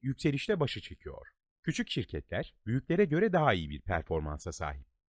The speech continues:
Türk lirasında dalgalı pozitif seyir devam ediyor. Kur korumalı Türk lirası mevduat açıklaması sonrası dolar cuma gününe göre Türk lirasına karşı yüzde yirmi beş değer kaybetti. Borsa kurdaki gerilemeye sert satışla cevap veriyor.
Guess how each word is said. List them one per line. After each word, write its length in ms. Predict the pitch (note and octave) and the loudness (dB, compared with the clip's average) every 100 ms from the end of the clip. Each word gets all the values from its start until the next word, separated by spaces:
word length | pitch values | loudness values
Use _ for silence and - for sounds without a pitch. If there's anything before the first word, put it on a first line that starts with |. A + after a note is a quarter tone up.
| _ | _
Türk 240 | - B3 G#3 | -4 -2 2
lirasında 480 | F3+ - D#3+ D3+ | 2 2 2 4
dalgalı 380 | B2 A2+ A#2 E3+ | 6 6 6 4
pozitif 420 | - E3+ B2+ C3 | 4 0 0 -6
seyir 300 | - C#3+ G3 | -2 0 2
devam 360 | D#3+ C3 A2 F2 | 4 4 4 0
ediyor. 340 | D2 C#2 B1 - - | -4 -12 -18 -20 2
Kur 180 | G3+ | 4
korumalı 480 | G#3+ F3+ C#3+ C3 B2 | 6 4 6 4 0
Türk 280 | - F3+ - | 0 0 0
lirası 260 | A2 - G#2 | 0 0 2
mevduat 420 | F2+ D#2+ D#2+ - | 2 0 -2 -2
açıklaması 540 | - - G2+ F#2+ - | -6 0 0 2 -2
sonrası 580 | - D2+ - - E3 C#3+ | -4 -6 -10 -10 -10 -2
dolar 320 | A#2 B2+ C3+ | 2 4 2
cuma 300 | F#2 G2 C3+ | 0 2 2
gününe 320 | D3 A#2+ G#2 | 4 4 4
göre 240 | F2+ E2+ F2 | 2 0 0
Türk 300 | - F#3 - | 0 0 2
lirasına 340 | A#2 - A2 | 0 2 0
karşı 340 | - G2 - G2 | 4 2 2 0
yüzde 300 | F2 E2+ G2 | 0 0 2
yirmi 280 | G2 G#2 | 4 4
beş 260 | A#2 F#3+ - | 4 2 4
değer 260 | B2+ G2 - | 4 4 0
kaybetti. 540 | E2 C#2 C2+ _ - _ _ | -6 -8 -10 _ -20 _ _
Borsa 360 | E3 A3 - F3+ | 6 6 4 -2
kurdaki 480 | - C#3 C3+ D3 F#3+ | 0 2 2 2 2
gerilemeye 480 | D#3+ A#2+ A#2 C#3+ | 4 4 2 2
sert 300 | G#3 G3+ F#3+ | 2 4 2
satışla 420 | - D3 C3 - E2+ | 2 0 0 0 0
cevap 360 | E2 D2+ C#2+ | 0 -2 -4
veriyor. 300 | D#2 C#2 B1 | -6 -8 -10